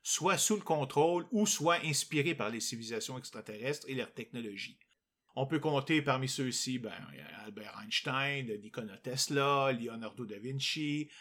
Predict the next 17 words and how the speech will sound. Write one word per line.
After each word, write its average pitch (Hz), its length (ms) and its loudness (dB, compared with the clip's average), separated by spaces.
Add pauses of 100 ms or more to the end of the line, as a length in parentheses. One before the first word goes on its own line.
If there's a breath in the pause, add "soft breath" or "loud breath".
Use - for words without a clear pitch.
(160 loud breath)
Moïse, 135 640 2
qui - 180 -8
a 92 180 -8
probablement 104 460 -12
ja-, 113 140 -10 (160)
jamais 107 280 -10
existé, 180 680 -2 (340 loud breath)
euh, 120 140 -4
Socrate, 143 800 4
Jeanne 143 320 2
d'Arc, 131 540 4
plusieurs 147 440 4
empereurs, 131 640 4
euh, 120 160 0
rois 120 260 0
et 123 120 0
pharaons, 117 640 -6